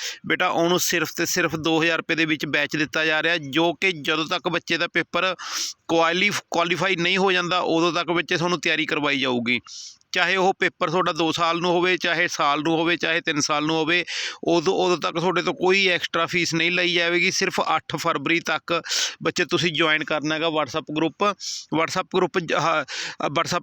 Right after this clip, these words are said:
ਗਰੁੱਪ ਜੁਆਇਨ ਕਰਨਾ ਹੈਗਾ, ਤਾਂ ਤੁਸੀਂ ਕੀ ਕਰਨਾ ਹੈਗਾ, ਨਾਈਨ ਫੋਰ ਸਿਕਸ ਥ੍ਰੀ ਜ਼ੀਰੋ ਸੈਵਨ ਨਾਈਨ ਸਿਕਸ ਏਟ ਜ਼ੀਰੋ 'ਤੇ ਸੰਪਰਕ ਕਰਕੇ ਪੇਮੈਂਟ ਦਾ ਮੋਡ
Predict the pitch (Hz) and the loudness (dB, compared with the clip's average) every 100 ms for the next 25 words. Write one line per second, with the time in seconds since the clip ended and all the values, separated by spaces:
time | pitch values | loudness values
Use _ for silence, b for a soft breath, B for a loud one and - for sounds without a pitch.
0 | 170 175 - 160 165 156 170 165 180 190 | 0 0 0 0 2 2 0 0 0 0
1 | 185 190 - 165 196 185 - 180 185 175 | 0 -2 -2 0 0 0 0 0 0 0
2 | 180 180 190 180 160 175 - 180 165 185 | 0 2 0 2 0 -2 0 0 0 -2
3 | - 185 180 147 160 175 185 - 160 156 | -2 0 0 2 2 2 2 0 0 0
4 | 165 170 - 170 - 175 156 160 160 156 | 0 0 -2 -2 -2 -2 0 0 0 0
5 | 180 175 B B B B - 165 143 - | 0 0 B B B B -4 -2 -2 0
6 | 170 - 175 165 170 180 185 180 _ _ | -2 -2 -2 -2 -2 0 0 -2 _ _
7 | - 170 160 170 165 143 175 180 170 156 | -4 0 2 2 0 0 0 0 0 0
8 | 151 160 | 2 2